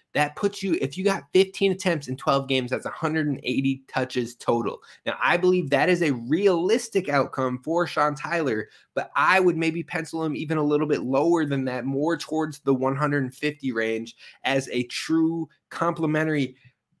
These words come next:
running back in this room and maybe an R B two for this Gophers offense. But who will be the R B one, in my opinion, then? That leaves us to running backs like Zach Evans, like Darius Taylor. I do think even Jordan Newman could get in the conversation for some touches. Maybe not as the R B one,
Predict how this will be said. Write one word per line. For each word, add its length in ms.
running 300
back 260
in 140
this 180
room 400
and 160
maybe 440
an 180
R 160
B 180
two 480
for 160
this 220
Gophers 400
offense. 500
But 160
who 400
will 200
be 240
the 320
R 220
B 120
one, 280
in 120
my 160
opinion, 440
then? 260
That 240
leaves 360
us 160
to 100
running 260
backs 280
like 220
Zach 340
Evans, 460
like 220
Darius 360
Taylor. 500
I 80
do 240
think 260
even 220
Jordan 300
Newman 260
could 240
get 120
in 60
the 80
conversation 680
for 100
some 160
touches. 460
Maybe 240
not 180
as 140
the 140
R 160
B 120
one, 460